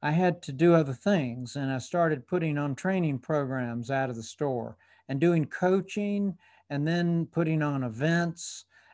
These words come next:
and, uh, having, uh, retreats in, uh, Carmel and, uh, Lake Tahoe and,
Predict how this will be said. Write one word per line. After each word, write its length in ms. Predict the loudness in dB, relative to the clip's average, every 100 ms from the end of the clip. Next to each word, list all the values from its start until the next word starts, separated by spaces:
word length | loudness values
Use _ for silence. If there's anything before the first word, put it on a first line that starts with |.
| _
and, 460 | -4 -2 -2 -2
uh, 380 | -2 -2 -4 -6 -10
having, 680 | -4 0 0 0 -2 0 0
uh, 160 | -2
retreats 840 | -2 -4 -6 0 2 2 -2 -8 -6
in, 300 | -4 -4 -6 _ _ _ -6
uh, 220 | -4 -4
Carmel 960 | -4 -2 2 4 4 4 4 4 2
and, 280 | -2 -4 -4
uh, 240 | -4 -4 -4
Lake 280 | -4 -6
Tahoe 800 | -2 2 2 2 2 0 0 -2
and, 340 | -2 -2 -4